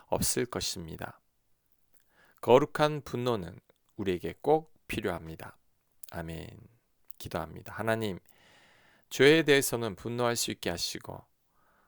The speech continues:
거룩한 분노로 하나님을 대변하며 악과 맞서며 살게 하여 주옵소서.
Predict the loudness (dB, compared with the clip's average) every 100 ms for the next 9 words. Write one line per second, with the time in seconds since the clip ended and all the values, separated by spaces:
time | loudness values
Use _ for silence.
0 | 2 4 6 4 2 0 0 4 4 2
1 | -2 -4 -4 -4 -4 -6 -12 -4 0 0
2 | 0 -6 -8 -12 -16 _ _ -20 -20 _
3 | -12 -12 0 2 2 0 0 2 2 2
4 | 0 0 -2 -4 -4 -4 -4 -4 -2 -4
5 | -4 -6 -10